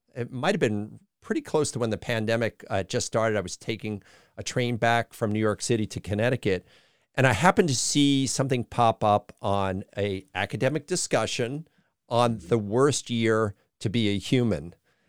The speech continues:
And I think you, um, were assigned, let's see, what year were you assigned?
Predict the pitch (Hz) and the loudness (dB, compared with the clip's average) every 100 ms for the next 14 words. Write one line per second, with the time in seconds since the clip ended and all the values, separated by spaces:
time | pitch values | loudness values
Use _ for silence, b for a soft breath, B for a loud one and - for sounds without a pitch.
0 | b - 123 123 120 123 - - 190 - | b 0 4 4 4 2 0 2 0 -2
1 | - 143 110 147 190 190 - 131 131 123 | -10 -8 -2 0 0 0 4 6 6 4
2 | 120 - 135 120 123 107 - 127 127 123 | 0 -6 0 2 4 2 0 0 2 0
3 | 120 110 123 - 107 110 147 120 120 110 | 0 -2 -6 -4 -4 -2 -4 -2 0 0
4 | 104 101 98 - 95 90 87 | 0 0 0 0 0 -2 -6